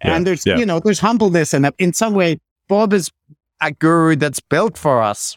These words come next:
Speaker 1: right? Because, because of this
Speaker 2: <laughs>
Speaker 1: aspect.
Speaker 2: That's true. The degree of self-importance that our more toxic gurus have, just, you cannot be overstated. The,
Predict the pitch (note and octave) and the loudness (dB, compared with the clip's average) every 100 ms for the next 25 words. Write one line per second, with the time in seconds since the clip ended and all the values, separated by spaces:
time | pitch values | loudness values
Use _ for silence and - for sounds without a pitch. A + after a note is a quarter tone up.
0 | - C#3+ E3 - D3 - C#3+ B2 - - | -2 -2 -2 -6 -6 -4 -4 -6 -10 -8
1 | - E3 E3 E3+ C3 A#2+ A#2+ A2 - G#2+ | -2 -2 0 -2 -2 -2 -2 -4 -2 -2
2 | F#2 _ - F#2+ F2+ - G2 E2+ D#2+ F2 | -2 _ -4 -4 -4 -4 -2 -2 -4 -10
3 | _ G2+ G2+ A2+ G#2 B2 C3+ A#2+ - A2 | _ -4 -2 -2 -2 -2 0 0 -2 -2
4 | G#2 F#2+ D#2 F2+ F2 E2+ C#2+ - E2+ F2 | -2 -2 -2 -2 -2 -2 -4 -6 -4 -4
5 | - _ - F2 D#2+ D#2+ D2+ _ _ G2 | -6 _ -6 -2 0 -2 -4 _ _ -2
6 | F2 E2+ F2+ - F2 - E2+ E2+ E2 D2+ | -2 -2 -6 -4 -6 -2 -2 0 0 -2
7 | - - _ _ _ - G2+ G2 E2 D#2+ | -6 -12 _ _ _ -6 -4 -4 -6 -8
8 | - - - G#2 F2+ B2 G#2+ A2 A2 G2 | -8 -8 -6 -6 -4 -2 0 0 0 -2
9 | F2 E2+ D#2+ - E2 E2 E2 C#2+ E2 D#2+ | 0 0 -2 -2 -2 0 -2 -4 -4 -2
10 | D#2 - C#2 D#2 | -2 -6 -8 -8